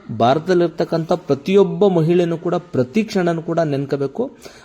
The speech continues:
ಅವರ ಎಲ್ಲ ಅಭಿವೃದ್ಧಿ ಕೆಲಸಗಳಲ್ಲಿ ಬಾಬಾ ಸಾಹೇಬ್ ಅಂಬೇಡ್ಕರ್ ಅವರು ನಿರಂತರವಾಗಿ ಕಾರಣಕರ್ತರಾಗಿದ್ದಾರೆ. ಆದ್ರೆ ದುರಂತ ಏನು ಅಂತಂದ್ರೆ, ಈ ಒಂದು ಘಟಕದಲ್ಲಿರ್ತಕ್ಕಂಥವ್ರು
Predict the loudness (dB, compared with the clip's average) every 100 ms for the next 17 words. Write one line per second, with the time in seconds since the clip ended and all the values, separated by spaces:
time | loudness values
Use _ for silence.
0 | 0 4 6 6 6 6 6 4 6 4
1 | 4 0 -2 0 2 2 2 4 2 2
2 | -6 -20 -16 -8 0 2 2 2 0 0
3 | 2 2 0 0 0 2 0 0 -6 -20
4 | _ 0 4 6 6 4 2 2 2 2
5 | 0 -2 -12 -20 _ -20 _ -10 0 2
6 | 2 -2 -4 -4 -4 -6 -8 -12 -14 -4
7 | 0 2 2 4 2 2 2 4 2 0
8 | -2 -6 -8 -8 -6 -8 -10 _ _ _
9 | _ _ _ _ -20 -20 -2 2 4 6
10 | 4 2 0 0 2 0 -2 -6 -6 -6
11 | -6 -6 -4 -2 -4